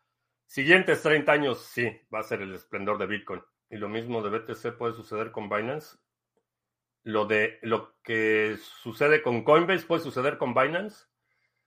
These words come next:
Ha sucedido, no al mi-, no al mismo nivel, pero ha sucedido con Binance, que de repente no te dejan retirar. Hay subidas de precio de Bitcoin y empiezan problemas en la red,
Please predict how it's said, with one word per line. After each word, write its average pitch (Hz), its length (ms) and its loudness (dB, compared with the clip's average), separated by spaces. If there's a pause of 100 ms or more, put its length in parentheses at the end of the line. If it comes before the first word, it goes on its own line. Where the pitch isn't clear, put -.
(1500)
Ha 202 140 10
sucedido, 165 720 2
no 147 260 8
al 220 180 6
mi-, 190 280 4
no 147 160 6
al 208 100 6
mismo 190 300 0
nivel, 135 500 2 (140)
pero 110 360 2
ha 151 60 6
sucedido 156 460 -4
con 107 140 -2
Binance, 170 440 2
que 104 240 -4
de 101 100 -4
repente 131 340 -2
no 131 140 0
te 127 100 -2
dejan 123 240 2
retirar. 120 560 2
Hay 113 460 -4 (720)
subidas 147 420 4
de 135 80 4
precio 151 340 2
de 135 100 2
Bitcoin 180 520 2
y 101 760 -8 (720)
empiezan 123 520 2
problemas 131 500 2
en 123 140 2
la 120 100 6
red, 165 240 6